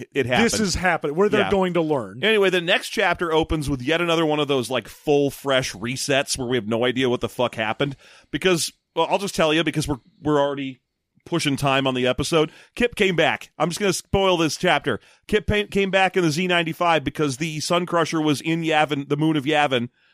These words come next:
Speaker 1: or sorry, in the actual Yavin gas giant, and he's just like, "Fuck it, I can pull it out if I want.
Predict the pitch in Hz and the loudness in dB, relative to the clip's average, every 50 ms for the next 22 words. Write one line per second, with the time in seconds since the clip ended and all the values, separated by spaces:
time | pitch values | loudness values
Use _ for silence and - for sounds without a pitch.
0 | _ _ _ _ _ - 147 147 139 180 165 151 151 175 180 180 165 156 165 - | _ _ _ _ _ -2 -2 0 2 2 2 2 4 2 4 4 2 2 0 0
1 | - 156 143 143 151 143 131 135 135 117 147 160 156 135 - - 143 127 120 117 | -2 -2 0 2 2 0 0 -2 -4 0 0 0 0 0 0 0 0 0 0 0
2 | - - _ - _ _ _ - 147 143 143 185 175 - - 180 175 - 180 165 | -2 -6 _ -20 _ _ _ -2 -2 0 0 -2 -4 -2 -2 -2 -2 0 0 0
3 | 147 - - - 165 180 - - 143 139 - 143 135 - 165 170 156 147 143 143 | 0 0 -4 -2 -2 -2 -2 0 -2 -2 -4 -2 -4 -4 -2 0 0 2 4 4
4 | 147 143 - 147 131 123 120 135 160 156 135 131 | 2 2 2 2 2 2 2 2 2 2 2 0